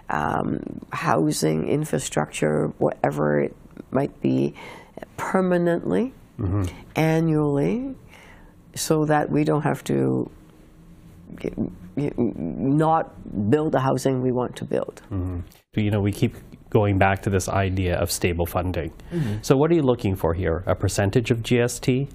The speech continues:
Speaker 2: a specific municipal tax that goes to, to cities like yours? What is the solution here, do you think?
Speaker 1: That's up for conversation, um, with the federal government. I don't think it'll be an easy fix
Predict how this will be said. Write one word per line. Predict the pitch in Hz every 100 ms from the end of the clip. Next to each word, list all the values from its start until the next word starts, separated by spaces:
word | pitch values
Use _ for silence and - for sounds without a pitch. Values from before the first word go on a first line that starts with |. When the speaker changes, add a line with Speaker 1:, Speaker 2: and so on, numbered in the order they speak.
| -
Speaker 2:
a | 101 92 90
specific | - 107 - 107 98
municipal | 98 87 104 - 127
tax | - 135 135 - -
that | 98 101
goes | 98 101 -
to, | - 92 85
to | 98
cities | - 110 107 98
like | 90 87
yours? | 104 113 123
What | 113 120 151 - - -
is | 131 120 110 -
the | 104 104
solution | - 101 98 95 - 95
here, | 92 90
do | 87 92
you | 85
think? | - - - - - - - - - - - - - - - - - -
Speaker 1:
That's | 196 196
up | 190
for | - 165 151
conversation, | 160 147 139 - 139 143 214 233 - - - - - - - - - - -
um, | 143 147 147 143 139 139 135 123 -
with | 147 147
the | 147
federal | 135 139 135
government. | 135 135 156 185
I | -
don't | 147 156 147
think | - 151 143
it'll | 131
be | 131 127
an | 123
easy | 139 143 - 131
fix | - - 175 - - - -